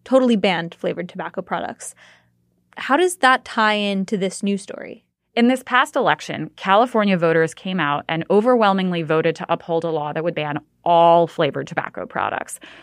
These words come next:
Speaker 2: And this includes menthol cigarettes. So R J Reynolds, which makes, uh, Newport cigarettes, makes up about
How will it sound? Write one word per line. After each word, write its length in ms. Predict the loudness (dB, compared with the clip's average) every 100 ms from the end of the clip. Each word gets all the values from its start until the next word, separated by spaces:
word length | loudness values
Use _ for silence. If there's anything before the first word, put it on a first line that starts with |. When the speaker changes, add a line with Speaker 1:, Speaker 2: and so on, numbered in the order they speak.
| -2
Speaker 2:
And 100 | 2
this 140 | 4 2
includes 400 | 0 0 -2 0
menthol 380 | 0 2 0 0
cigarettes. 680 | -2 -2 0 0 -2 -12 -20 _ -20 -20 _
So 500 | 2 4 4 2 -2 _ _
R 140 | 2 4
J 160 | 4
Reynolds, 480 | 4 4 2 0 -4
which 180 | -6 -4
makes, 340 | -4 -4 -8 -2
uh, 240 | 0 0
Newport 460 | -2 -2 -2 -4 -2
cigarettes, 420 | -2 -2 -2 -4
makes 220 | -8 -4
up 100 | -4
about 320 | -2 -2 -2